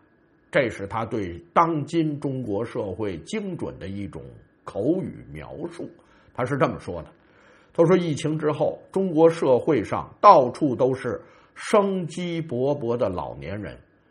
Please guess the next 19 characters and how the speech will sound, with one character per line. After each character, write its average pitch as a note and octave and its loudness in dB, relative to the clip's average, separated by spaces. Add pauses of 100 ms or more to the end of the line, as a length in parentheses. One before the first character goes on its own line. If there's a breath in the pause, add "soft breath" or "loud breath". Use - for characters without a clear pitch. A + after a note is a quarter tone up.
(400 soft breath)
死 C#3 2
气 D3+ 0
沉 C3+ -2
沉 A#2 -6
的 B2 0
中 D3+ 0
年 F2+ -6
人 C#2+ -14 (440 soft breath)
和 D3+ -2
生， F#3 -4
啊， - -2 (160 loud breath)
死 D3+ 4
气 F#3 0
沉 D3+ -2
沉 C3+ -2
的 C3+ 0
青 F#3+ -4
年 G#2+ 0
人 D#2+ -8